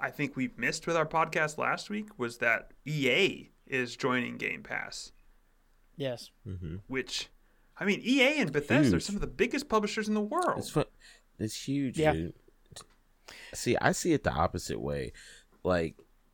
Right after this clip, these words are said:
Speaker 3: <sighs> I wanna say that Xbox is so far past the console war that they decided we're gonna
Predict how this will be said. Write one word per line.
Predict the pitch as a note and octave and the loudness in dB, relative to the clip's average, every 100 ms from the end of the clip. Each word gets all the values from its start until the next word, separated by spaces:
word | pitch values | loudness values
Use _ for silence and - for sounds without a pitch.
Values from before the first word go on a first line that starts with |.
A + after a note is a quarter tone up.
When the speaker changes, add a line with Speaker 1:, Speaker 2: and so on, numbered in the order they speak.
| _ _ _ _ _ _ - _ _ _ - | _ _ _ _ _ _ -20 _ _ _ -8
Speaker 3:
<sighs> | - - - - | 2 2 2 -4
I | G#2 | 2
wanna | A2 G#2+ | 2 2
say | - G#2 F#2 F2+ - - - _ _ _ _ _ _ | 4 4 4 -2 -10 -20 -20 _ _ _ _ _ _
that | F2 F#2 F2 - | 4 4 4 2
Xbox | F#2+ G#2 - G#2 G2+ - | 4 4 2 2 2 -2
is | - | -10
so | - G2 G2 | -4 -2 -2
far | - F#2+ F2 | 0 2 2
past | - F#2 E2 F2 - | -2 -4 -2 -4 -6
the | |
console | E2+ - E2 D#2+ - B1 | -8 -6 -6 -6 -4 -4
war | B1+ C#2 B1 A1+ - | -2 -2 -4 -6 -8
that | C2 | -6
they | E2 D#2+ | -2 -2
decided | D#2 - E2 D2+ C2+ | -4 -2 -2 0 -2
we're | D#2 | -2
gonna | D2+ D2 D#2 | -4 -4 -6